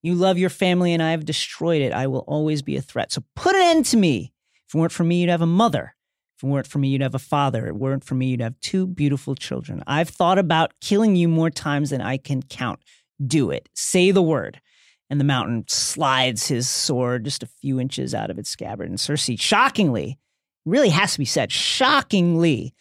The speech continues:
loses her nerve. It's worth wondering why. Is this an acknowledgement that she's outgunned, that murdering her brother Dany's hand would mean the f-,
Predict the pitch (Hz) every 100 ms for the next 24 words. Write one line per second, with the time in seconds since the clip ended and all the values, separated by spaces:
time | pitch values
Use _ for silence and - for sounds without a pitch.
0 | _ _ _ 143 180 170 175 - 156 131
1 | 95 85 85 - 170 220 - 165 135 160
2 | 175 165 151 131 110 123 - - - 143
3 | _ _ _ _ _ - 196 214 190 202
4 | 202 190 202 180 170 160 160 151 160 151
5 | 143 - 151 143 139 - _ - 156 147
6 | 143 - - - - - 131 139 143 147
7 | 139 139 139 135 135 135 127 127 147 123
8 | 131 131 127 123 120 -